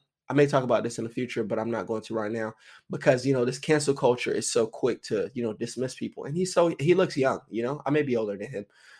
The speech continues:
but my point in bringing him up is that it seems as though everyone placed him on his, on this pedestal, as though his platform was to show you that he's perfect, rather than you realizing he was trying to point you towards God.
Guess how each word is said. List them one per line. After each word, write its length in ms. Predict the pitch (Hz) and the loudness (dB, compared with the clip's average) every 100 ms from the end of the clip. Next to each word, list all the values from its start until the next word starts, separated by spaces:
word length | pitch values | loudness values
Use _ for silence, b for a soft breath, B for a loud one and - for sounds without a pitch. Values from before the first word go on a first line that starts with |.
| b | b
but 300 | - 135 - - _ _ _ _ _ _ - | 6 6 6 -8 _ _ _ _ _ _ 0
my 140 | 139 | 2
point 220 | 143 180 | 4 2
in 60 | 156 | 6
bringing 240 | 156 139 | 6 6
him 200 | 135 131 | 2 2
up 180 | 131 127 | 2 2
is 140 | 120 117 | 0 2
that 300 | 117 107 - B B B _ - - - | 2 2 -6 B B B _ -20 -6 0
it 60 | 143 | 2
seems 300 | 196 214 185 | 6 6 4
as 140 | 143 | 4
though 160 | 151 - | 4 6
everyone 400 | 143 156 151 139 | 2 4 2 0
placed 320 | - 147 147 | 4 4 4
him 160 | 143 120 | -2 -2
on 160 | - 127 | -4 -4
his, 140 | 143 - - | -6 -8 -2
on 140 | 131 | -2
this 120 | 127 - | -2 -6
pedestal, 720 | - 147 147 - 123 104 - | 0 2 2 -2 -2 0 0
as 180 | 123 113 | -2 0
though 140 | 120 | -2
his 180 | 131 123 | -2 -6
platform 560 | - 143 135 - 123 113 | -2 2 2 0 -4 -4
was 140 | 117 | -6
to 80 | 120 | -8
show 220 | - 127 | -2 0
you 180 | 120 117 | 0 0
that 180 | 101 110 | -2 -4
he's 260 | 127 139 | -2 -2
perfect, 460 | - 123 120 - - | -2 -4 -4 -6 0
rather 300 | 123 135 135 | 4 4 4
than 260 | 123 110 - b b b - | -2 -2 -6 b b b 2
you 180 | 151 143 | 6 8
realizing 520 | 147 139 131 131 127 | 10 8 6 4 -2
he 80 | 131 | -4
was 140 | 123 | -4
trying 160 | 127 113 | -4 -6
to 40 | |
point 280 | - 123 107 | -4 -6 -4
you 80 | 110 | -6
towards 340 | 113 104 90 | -4 -4 -2
God. 320 | 104 117 90 | 0 0 0